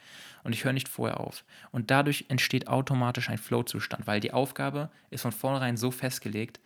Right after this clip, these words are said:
dass ich zumindest die Kompetenz besitze, sie zu lösen. Das heißt, ich kann recherchieren, ich kann, ähm, Bücher nachschlagen, ich kann die Gedanken zusammenfassen und natürlich schweife ich dann manchmal wieder mal ab.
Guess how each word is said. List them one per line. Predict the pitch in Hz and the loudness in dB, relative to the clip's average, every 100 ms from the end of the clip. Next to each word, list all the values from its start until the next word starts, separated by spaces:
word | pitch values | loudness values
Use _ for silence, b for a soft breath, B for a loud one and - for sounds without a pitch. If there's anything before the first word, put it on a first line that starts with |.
| B | B
dass | 120 - | -8 -4
ich | 120 - _ _ - | -4 -6 _ _ -10
zumindest | - 127 143 143 | -2 2 2 0
die | |
Kompetenz | 123 127 120 - 135 - | -2 -4 -4 -4 -6 -4
besitze, | 123 127 - 131 131 B B | -6 -4 -4 -4 -6 B B
sie | - 110 | -8 -2
zu | - 110 | 0 2
lösen. | 104 104 104 104 - | 2 2 -2 -8 -12
Das | - | -8
heißt, | 113 117 | -6 -6
ich | - | -6
kann | 107 | -6
recherchieren, | 107 117 - - 131 131 135 B B - | -6 -6 -4 -2 0 0 -2 B B -18
ich | - | -12
kann, | - 107 107 104 | -4 0 0 -2
ähm, | 104 101 - - | -6 -8 -10 -14
Bücher | 127 123 135 | -8 -4 -2
nachschlagen, | 120 123 - 120 120 | -2 -2 0 0 0
ich | 107 - | -4 -6
kann | 110 | -4
die | 107 | -2
Gedanken | 110 123 135 | 0 0 -2
zusammenfassen | 117 120 120 113 - 113 - B B B - | -4 -2 0 -2 -2 -6 -6 B B B -4
und | 113 107 107 - b b b b b - _ _ _ _ _ _ - | 2 4 2 -2 b b b b b -20 _ _ _ _ _ _ -4
natürlich | 120 - 156 123 | 0 0 2 2
schweife | - 117 117 | 2 2 0
ich | - | -2
dann | 110 | -2
manchmal | 110 110 | 0 -2
wieder | 107 101 | -2 -2
mal | 104 | 0
ab. | 110 - | -2 -6